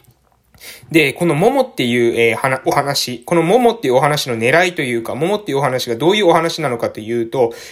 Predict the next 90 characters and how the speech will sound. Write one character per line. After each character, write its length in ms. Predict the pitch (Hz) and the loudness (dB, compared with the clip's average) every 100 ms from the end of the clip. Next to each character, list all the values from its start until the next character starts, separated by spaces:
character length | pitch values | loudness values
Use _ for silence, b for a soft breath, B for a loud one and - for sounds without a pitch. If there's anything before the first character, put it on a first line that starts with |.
| B | B
え 60 | 151 | 0
ー、 20 | |
モ 120 | 185 | 2
モ 100 | 226 | 4
は 80 | 127 | 2
で 80 | - | 0
す 80 | 123 | -6
ね、 320 | 104 95 107 | -6 -4 -6
え 40 | |
ー、 40 | 110 | -2
時 180 | 131 | -2
間 380 | - 262 262 262 - | 2 0 0 -8 0
の 180 | 254 233 | 2 2
大 240 | 170 170 | 2 2
切 260 | 170 214 - | 0 -4 -2
さ 140 | 214 | -2
を 100 | 208 | -2
伝 300 | 208 202 196 | -2 2 2
え 60 | 190 | 2
る 160 | 202 | -4
と 220 | - - | -8 -4
い 180 | 120 131 | -4 -4
う 40 | 131 | -2
よ 200 | 120 107 | -2 0
う 40 | |
な 160 | 139 120 | -2 -2
児 160 | 127 | -2
童 160 | 131 131 | 0 0
文 140 | 123 | -2
学 200 | 110 - | -10 -12
で 80 | - | -12
す。 100 | - | -12
時 140 | - 139 | -8 -2
間 260 | 170 170 | 0 0
が 140 | 180 196 | 0 0
と 80 | 143 | -2
っ 100 | - | -4
て 120 | 214 | -2
も、 200 | 214 208 B B B | -2 -4 B B B
え 60 | |
ー、 40 | 170 | 0
大 160 | 160 | 0
切 200 | 156 151 | -2 -4
な 100 | 135 | -6
ん 60 | 107 | -6
だ 80 | 107 | -8
よ 160 | 90 - | -10 -14
っ 100 | - | -10
て 100 | 131 | -8
い 60 | |
う 60 | 131 | -6
こ 100 | 139 | -4
と 120 | 113 | 0
を、 260 | 143 139 B B - | 2 0 B B -8
え 60 | |
ー、 160 | 135 - | -6 0
伝 140 | 147 143 | 2 2
え 20 | |
る 300 | 175 127 - | 0 -2 -4
児 180 | 135 131 | -10 -4
童 160 | 139 127 | -2 -2
文 160 | 113 | -6
学。 260 | - - - _ _ _ _ _ _ - | -12 -20 -20 _ _ _ _ _ _ -6
ま 120 | 208 | -4
あ、 40 | |
時 120 | 123 - | -4 -2
間 180 | 165 | 0
が 140 | 160 139 | 0 -2
お 60 | |
金 200 | 151 202 | 0 0
よ 140 | 208 208 | 0 0
り 40 | |
も 120 | 139 | -4
で 60 | 90 | -8
す 100 | - | -10
ね、 80 | 107 | -10
重 180 | 120 127 | -6 -4
要 140 | 135 | -2
な 100 | 135 | -4
ん 60 | 139 | -4
で 60 | |
す 100 | 120 | -6
よ、 80 | 127 | -6
み 120 | 117 | -4
た 80 | 156 | -2
い 20 | |
な 80 | 175 | -2
こ 80 | 190 | -2
と 100 | 208 | -2
を、 140 | 165 | -2